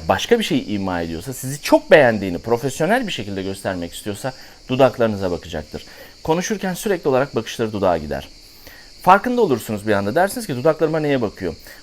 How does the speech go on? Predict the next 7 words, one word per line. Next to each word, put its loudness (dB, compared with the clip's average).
Burada 4
bilinçaltında -2
hem 0
sizi -4
etkileme -2
güdüsü -6
vardır, 2